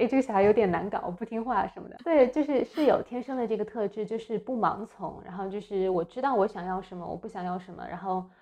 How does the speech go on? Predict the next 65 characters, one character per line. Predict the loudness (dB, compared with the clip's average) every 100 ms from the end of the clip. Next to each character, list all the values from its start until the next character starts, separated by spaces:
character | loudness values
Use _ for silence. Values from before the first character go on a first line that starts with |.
| _
你 | -6 -4
对 | 0 4
我 | 4
说 | 4 -2
什 | -4 -4
么， | -4
你 | -2
对 | 2
我 | 4 4
评 | 0 -10 -6
价 | -4
怎 | -6 -8
么 |
样， | -8 -8 -8
可 | -6
能 | -6 -6 -14 _ _
我 | -2
也 | 2 4
不 | 2 -4
可 | -2
能 | 0
完 | 2 0
全 | -4 -10
屏 | -10 -10 -6
蔽 | -2 0
外 | 0
界 | 0
的 | -2
评 | -4 -6
价 | -6
和 | -6 -4
观 | -4 -4
点， | -6 -6
毕 | -6
竟 | -6
我 | -6
们 | -4
都 | -4
是 | -4
社 | -4 -4 -6
会 | -6
动 | -6 -4
物， | -4
都 | 0 2
会 | 2
希 | 0 -4
望 | -2 0 0
被 | -4
喜 | -6 -12
欢， | -14 -12
然 | -8 -8
后 |
都 | -6 -6
希 | -6 -6
望 | -4 -4
归 | -4
属。 | -6 -10 -18 _ _ _ _
但 | -12 -10
是 | 0
我 | 2
不 | 2 0
会 | -2 0
把 | 0 -6 -6 -14
就 | -18 -14
是 | -6 -6